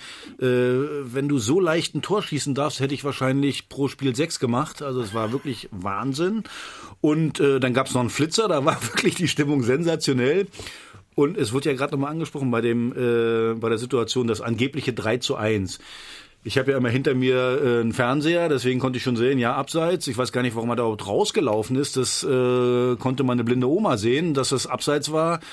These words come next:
Okay, dann wurde da noch mal ein Videoschiedsrichter bemüht. Und dann zeigte allen Ernstes auf der Anzeigetafel Tor an. Da hab ich schon gedacht, sag mal, bin ich jetzt hier blind oder was? Das gibt's doch gar nicht.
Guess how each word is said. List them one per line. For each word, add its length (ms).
Okay, 400
dann 340
wurde 160
da 120
noch 100
mal 200
ein 40
Videoschiedsrichter 1200
bemüht. 560
Und 180
dann 120
zeigte 320
allen 160
Ernstes 500
auf 120
der 140
Anzeigetafel 760
Tor 300
an. 180
Da 40
hab 80
ich 80
schon 100
gedacht, 200
sag 100
mal, 140
bin 160
ich 100
jetzt 140
hier 120
blind 300
oder 240
was? 80
Das 180
gibt's 200
doch 120
gar 200
nicht. 180